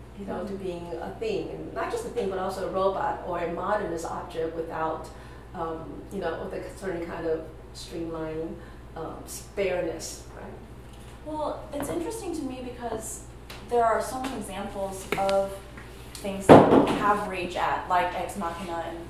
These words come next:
Speaker 2: racist, um, representation. But you emphasize that ornamentalism isn't a critique, it is a theory of being. And I'm curious as to where you make that distinction, um,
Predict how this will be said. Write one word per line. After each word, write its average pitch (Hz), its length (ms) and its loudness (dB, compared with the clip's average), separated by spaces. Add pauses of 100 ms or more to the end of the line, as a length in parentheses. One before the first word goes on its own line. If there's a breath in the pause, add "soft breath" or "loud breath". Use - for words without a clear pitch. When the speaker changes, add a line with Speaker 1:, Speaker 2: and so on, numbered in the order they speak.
(120)
Speaker 2:
racist, 170 680 -8
um, 160 320 -8 (220)
representation. 175 1000 -8 (240 loud breath)
But 226 220 -4
you - 680 12 (380)
emphasize 226 520 2
that 196 180 2
ornamentalism 196 680 -2 (340)
isn't 233 220 0
a 160 60 -4
critique, 170 400 -8
it 160 160 -6
is 208 160 -2
a 202 80 -2
theory 170 380 -8
of - 120 -12
being. 170 440 -8
And 190 100 -6
I'm 185 220 -6
curious 202 400 -8
as - 380 -8
to 185 60 -12 (840 loud breath)
where 190 200 0
you 190 360 -6
make 175 180 -10
that 190 180 -6
distinction, 175 880 -10
um, 170 360 -6